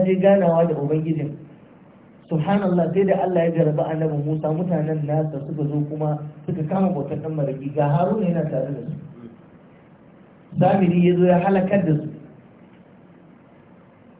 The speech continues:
Suka dawo suna bautar dan maraki a matsayin bautar Allah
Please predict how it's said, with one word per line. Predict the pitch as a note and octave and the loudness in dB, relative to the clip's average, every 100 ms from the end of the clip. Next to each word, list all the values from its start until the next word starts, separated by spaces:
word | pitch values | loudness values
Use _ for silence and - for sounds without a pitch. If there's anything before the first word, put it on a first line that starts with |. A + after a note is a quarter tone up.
| - - | -20 -10
Suka | G3+ G3 | -2 4
dawo | F#3+ F#3+ F#3 | 4 6 4
suna | G3 E3 | 4 2
bautar | D3+ D3+ E3+ | 2 0 0
dan | F#3 F#3 | 0 0
maraki | D#3 D3 D#3 | 0 0 -2
a | C#3+ | -4
matsayin | C#3+ D3+ E3 | -4 -4 -4
bautar | D3+ C#3 C#3+ D3 | -4 -4 -6 -6
Allah | D#3+ F3 | -2 0